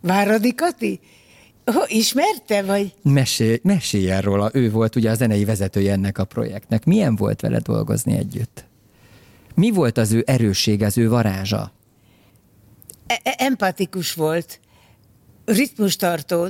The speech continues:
Speaker 1: és nem tizenhatodokat. Most itt valamelyik előadásban, még már a, a abbahagyásom előtt,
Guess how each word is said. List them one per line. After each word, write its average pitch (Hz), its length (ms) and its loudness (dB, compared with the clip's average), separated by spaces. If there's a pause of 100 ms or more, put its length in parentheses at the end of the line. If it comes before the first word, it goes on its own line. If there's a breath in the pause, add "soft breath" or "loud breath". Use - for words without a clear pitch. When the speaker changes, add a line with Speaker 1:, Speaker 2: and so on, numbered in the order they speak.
(120)
Speaker 1:
és 214 280 0
nem 269 260 2
tizenhatodokat. 185 1000 -2
Most 202 300 -4
itt 214 300 -2 (260)
valamelyik 208 500 -2
előadásban, 185 840 -2
még 185 260 -4 (100)
már 185 320 -2
a, 190 240 -8 (420)
a 175 220 -8
abbahagyásom 175 800 -4
előtt, 185 380 -2